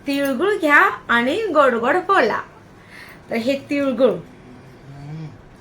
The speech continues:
गोड गोड बोला. तिळगुळ खा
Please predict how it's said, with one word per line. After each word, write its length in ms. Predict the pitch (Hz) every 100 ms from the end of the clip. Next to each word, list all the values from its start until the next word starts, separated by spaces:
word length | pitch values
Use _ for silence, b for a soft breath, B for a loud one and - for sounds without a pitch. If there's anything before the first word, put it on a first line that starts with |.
| - 254
गोड 180 | 214 214
गोड 200 | 202 302
बोला. 340 | 302 277 - - - - - B B B B - -
तिळगुळ 340 | 320 330 370
खा 540 | 381 339 339 415 1017